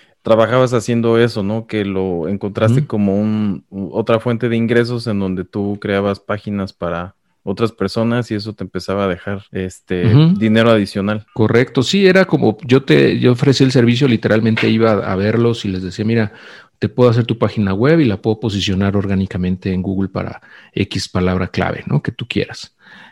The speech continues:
Speaker 2: Eh, y así fue como empecé a generar mis primeros ingresos en línea. De hecho, por eso también nació el blog, ¿no? Porque yo ya llevaba rato haciendo páginas web, ¿no? De, de, para otras personas y dije, "Bueno, voy a crear un blog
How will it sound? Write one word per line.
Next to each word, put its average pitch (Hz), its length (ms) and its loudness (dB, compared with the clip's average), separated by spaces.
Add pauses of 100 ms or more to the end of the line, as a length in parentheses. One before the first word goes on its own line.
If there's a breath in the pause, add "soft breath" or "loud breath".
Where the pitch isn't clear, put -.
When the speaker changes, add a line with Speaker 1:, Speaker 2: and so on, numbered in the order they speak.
Speaker 2:
Eh, 92 680 -2
y 123 280 0
así 117 240 4
fue 127 140 2
como 123 140 4
empecé 110 300 2
a - 20 -2
generar 104 380 0
mis 101 160 -2
primeros 92 640 -2 (300 loud breath)
ingresos 95 640 0
en 104 200 4
línea. 131 360 4 (260 loud breath)
De 117 80 6
hecho, 131 160 4
por 123 140 6
eso 139 120 4
también 117 600 4
nació 104 280 0
el 104 60 4
blog, 131 360 4
¿no? 101 140 2
Porque 113 260 0
yo 113 120 8
ya 117 160 6
llevaba 107 360 4
rato 107 280 2
haciendo 104 300 0
páginas 107 340 2
web, 135 300 4
¿no? 127 220 4
De, 98 260 4
de, 92 280 0
para 98 220 2
otras 107 220 2
personas 110 420 0
y 104 40 4
dije, 107 180 2
"Bueno, 175 160 4
voy 170 160 4
a 170 80 4
crear 139 280 0
un 139 120 2
blog 127 340 4